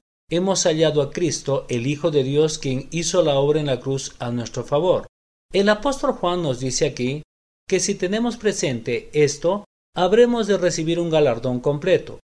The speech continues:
por lo cual podemos esperar confiadamente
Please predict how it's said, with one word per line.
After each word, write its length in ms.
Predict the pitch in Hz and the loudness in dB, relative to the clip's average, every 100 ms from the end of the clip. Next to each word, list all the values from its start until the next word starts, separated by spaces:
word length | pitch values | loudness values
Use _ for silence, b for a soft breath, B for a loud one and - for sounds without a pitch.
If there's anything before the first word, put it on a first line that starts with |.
| _ | _
por 140 | - 127 | -2 2
lo 180 | 123 117 | 2 2
cual 340 | 127 170 180 | 0 0 0
podemos 460 | 147 139 160 160 165 | 0 2 2 0 -2
esperar 560 | 147 139 131 143 160 | -2 0 2 2 -2
confiadamente 1000 | - 117 104 135 147 156 143 120 135 151 | -6 -8 -2 0 2 2 -2 -4 -4 -6